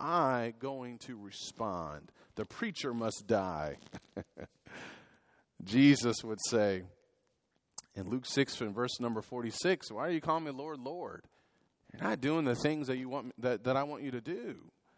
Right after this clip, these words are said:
If we're gonna call Jesus Lord, and he is both Lord and Christ, then we must follow him, and we must submit to his will. There must be follow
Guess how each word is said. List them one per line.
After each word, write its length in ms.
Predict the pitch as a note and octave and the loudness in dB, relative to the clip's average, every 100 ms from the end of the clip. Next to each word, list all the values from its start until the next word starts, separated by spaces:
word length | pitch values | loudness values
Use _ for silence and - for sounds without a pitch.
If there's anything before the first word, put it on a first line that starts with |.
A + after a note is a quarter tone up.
| _ _ _ _ _ _ - _ | _ _ _ _ _ _ -20 _
If 200 | - D3 | 2 2
we're 80 | G3+ | 4
gonna 160 | B3 D#3+ | 2 4
call 240 | D#3+ D#3 | 6 6
Jesus 500 | C3 E3+ E3 C3+ - | 4 -2 -2 -4 -8
Lord, 640 | A#2 B2+ F#3 C#3 F#2 - - | -8 -6 -4 -6 -8 -12 -4
and 120 | B2+ | 0
he 200 | C3 G#3 | 2 6
is 180 | F#3+ C3 | 6 4
both 320 | B2 C3+ - | 0 -2 -2
Lord 480 | A2+ C3 E3+ F#3+ F3+ | -8 -4 -2 -2 -2
and 380 | D#3 E3+ G3 F#3 | -2 -2 -2 -6
Christ, 760 | - G3 F#3 F#3 - - - _ _ - - - - _ _ | -8 -4 -4 -6 -14 -18 -18 _ _ -20 -20 -20 -20 _ _
then 200 | B2 C#3 | 0 0
we 120 | C#3 | -2
must 640 | B2+ C#3 E3+ F#3 - - - - | -4 -2 0 0 -2 -8 -12 -20
follow 540 | - C#3+ C#3 B2 A2 F#2 | 0 4 6 4 0 -6
him, 400 | G#2+ E2+ D#2 - _ _ - - - | -6 -6 -10 -20 _ _ -20 -10 -2
and 120 | B2+ | 0
we 120 | C3+ | 2
must 320 | C#3+ E3 - | 2 2 0
submit 340 | - C#3 C#3+ - | -2 0 -2 -2
to 140 | C#3 | -4
his 240 | B2+ B2 A2 | -2 -4 -4
will. 260 | A#2 A2+ | -2 -2
There 160 | G#2 B2+ | -2 -4
must 580 | B2 C#3 E3+ F3 - - - _ A#2 | -2 0 2 0 -4 -14 -20 _ -2
be 420 | D3 D3 C#3+ C#3 C3+ - | 2 4 4 0 -4 0
follow 400 | C#3 C3 C3 | 2 2 -2